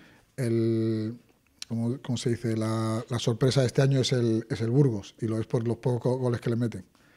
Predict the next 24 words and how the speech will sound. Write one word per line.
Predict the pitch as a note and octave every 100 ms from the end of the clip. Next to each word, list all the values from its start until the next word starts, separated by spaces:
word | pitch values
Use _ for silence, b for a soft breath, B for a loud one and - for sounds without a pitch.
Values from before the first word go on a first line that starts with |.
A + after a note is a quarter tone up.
| b b b b b b b b b b b _ _ _ _
Eh, | A3 B2+ B2+ B2+ B2+ B2+ - - _ - - _
¿qué | E3
pasa? | D#3 F3+ B2 A#2 - - _ -
Que | C#3+
no | D3
podemos | C#3+ D#3 D#3
limitarnos | D3+ C#3+ D#3 D3+
solo | D#3 D3
a | F3+
eso, | D3+ B2+
porque | A2+ A#2+ A#2
el | B2+
día | D3 -
que, | D3+ D3 C#3+ D3 - - -
que | C#3+
no | D3
te | C#3+
pongas | D3 C#3
por | - C#3+
delante | D#3 F3 C#3+ C3
o | B2
el | B2+
día | C#3 C3
que | C#3+ C#3+ C#3